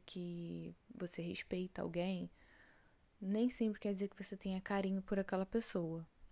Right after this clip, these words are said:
né? Você tem que saber separar as coisas. E eu separo bem as coisas.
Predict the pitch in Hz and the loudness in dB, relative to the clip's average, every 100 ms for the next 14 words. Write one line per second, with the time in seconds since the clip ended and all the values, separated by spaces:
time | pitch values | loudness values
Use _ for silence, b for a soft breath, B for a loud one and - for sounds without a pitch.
0 | - - - - 175 190 202 208 - - | -20 -20 -14 -4 0 0 0 -6 -14 -8
1 | 175 170 - 175 180 - 180 175 175 190 | -8 -6 -6 -2 -2 -4 -6 -4 -4 -4
2 | - - 180 170 175 - - 175 175 170 | -4 -2 -2 -2 -6 -8 -6 -2 0 0
3 | 170 165 - 220 - 208 202 202 196 202 | 2 4 6 4 6 8 8 6 4 2
4 | 202 - - 180 170 180 185 | 0 -4 0 0 0 -4 -8